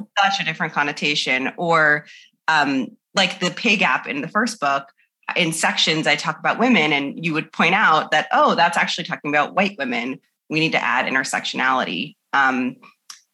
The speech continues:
how to talk about my own privilege was something that I wanted to do.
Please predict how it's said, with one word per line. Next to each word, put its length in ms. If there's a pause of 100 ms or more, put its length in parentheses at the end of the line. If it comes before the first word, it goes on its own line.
(120)
how 520
to 120
talk 200
about 160
my 140
own 220
privilege 500
was 100
something 380
that 120
I 220
wanted 340
to 200
do. 520